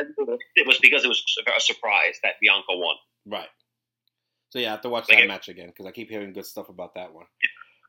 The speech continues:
Speaker 1: But
Speaker 2: I,
Speaker 1: yeah.
Speaker 2: I definitely agree with, I, I agree. You sh-, you should give it a, some, uh,
Speaker 1: Okay. And it's,
Speaker 2: chance
Speaker 1: it, it's
Speaker 2: there.
Speaker 1: funny that you say that, um, Raw was a good show because, um, th-, th-, there's a person that I introduced wrestling to,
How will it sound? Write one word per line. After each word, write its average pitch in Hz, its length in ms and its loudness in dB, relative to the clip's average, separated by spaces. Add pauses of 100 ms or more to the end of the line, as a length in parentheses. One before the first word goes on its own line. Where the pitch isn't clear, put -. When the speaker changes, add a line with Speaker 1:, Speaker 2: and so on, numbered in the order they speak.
Speaker 1:
But 139 100 6
Speaker 2:
I, 147 40 8
Speaker 1:
yeah. 123 140 6
Speaker 2:
I 147 220 10 (680)
definitely 120 500 4
agree 107 240 0
with, 101 160 -4
I, 107 180 2
I 104 120 2
agree. 104 300 2
You 98 140 0
sh-, - 160 6
you 107 60 4
should 101 380 8
give 98 180 8
it 92 80 6
a, 90 140 4
some, 95 180 -4
uh, 85 180 0 (800)
Speaker 1:
Okay. 113 260 -12 (520)
And 143 160 -4
it's, 147 80 -6
Speaker 2:
chance 180 300 -2
Speaker 1:
it, 175 60 -2
it's - 120 -4
Speaker 2:
there. - 40 -14
Speaker 1:
funny 147 200 0
that 135 100 -2
you 127 120 -4
say 127 180 -6
that, 117 180 -6
um, 113 240 -8
Raw 113 220 -4
was 107 160 -6
a 98 60 -10
good 101 200 -10
show 117 200 -6
because, 101 460 -8
um, 95 460 -12 (720)
th-, - 140 -12 (160)
th-, 76 140 -20 (100)
there's 110 220 -6
a 110 60 -8
person 127 340 -6
that 113 120 -4
I 110 40 -6
introduced 110 420 -12
wrestling 101 460 -10
to, 92 180 -14